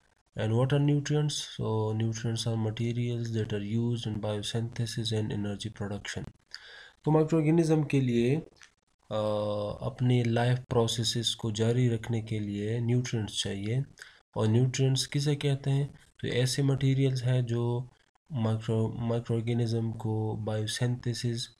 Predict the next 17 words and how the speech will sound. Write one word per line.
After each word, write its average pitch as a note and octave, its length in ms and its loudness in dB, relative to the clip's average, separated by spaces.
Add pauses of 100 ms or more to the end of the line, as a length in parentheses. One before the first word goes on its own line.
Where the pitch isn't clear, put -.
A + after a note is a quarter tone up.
(300)
और B2+ 320 2
एनर्जी A2+ 360 2
प्रोडक्शन G#2+ 500 -4
में B2+ 180 -2
चाहिए। F#2+ 380 -4 (840)
ठीक D3+ 180 2
है D#3+ 100 4
जी, D#3 160 2 (320)
तो B2 80 -2
बायोसिंथेसिस D3+ 840 4
यानी E3 260 4
बायोलॉजिकल D3 680 4
मॉलिक्यूल्स C#3 720 2
की A#2 140 -2
सिंथेसिस A2 600 -6
के A2 160 -4
लिए A#2+ 360 -2